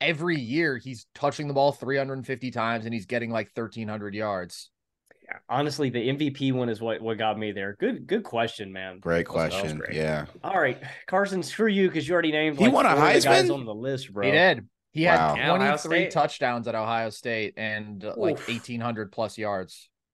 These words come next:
Speaker 4: Oof.
Speaker 2: Guys, every, uh, I need you guys na-, to name every quarterback in N F L history with a winning percentage of seventy percent or higher. Carson's already done about half the list, but, uh, you can pick
Speaker 4: Okay.
Speaker 2: right up, bro.
Speaker 1: Okay.
Speaker 4: Yeah,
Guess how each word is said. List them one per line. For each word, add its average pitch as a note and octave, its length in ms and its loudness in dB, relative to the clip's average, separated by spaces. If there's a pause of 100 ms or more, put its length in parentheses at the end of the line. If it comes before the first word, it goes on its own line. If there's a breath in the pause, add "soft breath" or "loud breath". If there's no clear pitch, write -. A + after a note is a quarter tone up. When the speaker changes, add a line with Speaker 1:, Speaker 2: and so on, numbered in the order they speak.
(440)
Speaker 4:
Oof. G#3+ 60 -2
Speaker 2:
Guys, E3+ 360 2 (680)
every, A3 440 2
uh, C3+ 60 -4
I C#3+ 200 2
need A#3 180 4
you G3 40 -4
guys F3 220 2
na-, E3 140 0 (100)
to - 80 -10
name D3 220 2
every C#3+ 200 2
quarterback C3 520 0
in B2+ 80 -2
N B2+ 80 0
F B2+ 100 -4
L B2 100 2
history A#2+ 360 -2
with A#2 180 -4
a A#2+ 60 0
winning B2 320 0
percentage A2+ 500 -2
of G#2 100 -6
seventy A#2 400 2
percent A#2 400 -2
or G#2 80 0
higher. A2 380 2
Carson's G#3 400 2
already C3+ 200 4
done A#2+ 200 0
about A2 160 0
half A2+ 180 2
the A#2 100 -6
list, A2 380 -2
but, A2 160 -4
uh, A2 80 0
you D3+ 180 -2
can E3 120 -2
pick C3 160 0
Speaker 4:
Okay. D3+ 80 2
Speaker 2:
right C3+ 180 2
up, G#2+ 160 -2
bro. G2+ 280 -6 (840)
Speaker 1:
Okay. G2 480 0
Speaker 4:
Yeah, C#3+ 240 2